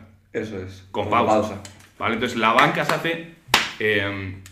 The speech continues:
Speaker 1: Con pausa.
Speaker 2: con pausa.
Speaker 1: Y es así, no es porque lo
Speaker 2: Porque
Speaker 1: digamos
Speaker 2: es, no,
Speaker 1: nosotros.
Speaker 2: porque es la forma estándar de juzgar una banca, porque si no, ¿cómo juzgas, eh, la banca?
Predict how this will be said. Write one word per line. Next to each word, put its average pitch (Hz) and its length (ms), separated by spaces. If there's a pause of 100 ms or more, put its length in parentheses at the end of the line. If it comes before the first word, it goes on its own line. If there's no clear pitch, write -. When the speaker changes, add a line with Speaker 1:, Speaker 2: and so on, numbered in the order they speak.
(180)
Speaker 1:
Con 98 180
pausa. 95 260
Speaker 2:
con 107 140
pausa. 143 560
Speaker 1:
Y 120 140
es 120 80
así, 113 460
no 143 240
es 147 200
porque 123 320
lo 117 100
Speaker 2:
Porque 127 200
Speaker 1:
digamos 131 180
Speaker 2:
es, 120 60
no, 120 60
Speaker 1:
nosotros. 160 260
Speaker 2:
porque 113 160
es - 60
la 151 100
forma 165 260
estándar 147 400
de 139 60
juzgar 123 380
una 123 180
banca, 120 340
porque 110 240
si 123 120
no, 143 200
¿cómo 147 220
juzgas, 113 640
eh, 101 360
la 95 140
banca? 87 340